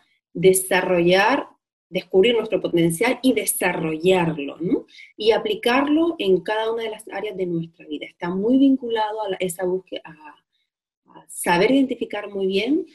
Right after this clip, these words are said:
nuestras fortalezas y virtudes y hacer uso de ellas en nuestro día a día, en cualquier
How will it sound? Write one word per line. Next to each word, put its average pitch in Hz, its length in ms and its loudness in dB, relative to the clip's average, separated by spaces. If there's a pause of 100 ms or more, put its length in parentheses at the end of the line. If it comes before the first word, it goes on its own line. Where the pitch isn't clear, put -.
(140)
nuestras 185 320 -2
fortalezas 165 500 -8
y 262 80 0
virtudes 240 640 -2
y 185 140 2
hacer 220 500 0
uso 302 360 2
de 208 140 -2
ellas 190 380 4 (160)
en 190 380 0
nuestro 165 340 -4
día 185 240 0
a 214 40 -6
día, 190 340 0
en 175 120 -6
cualquier 165 400 -4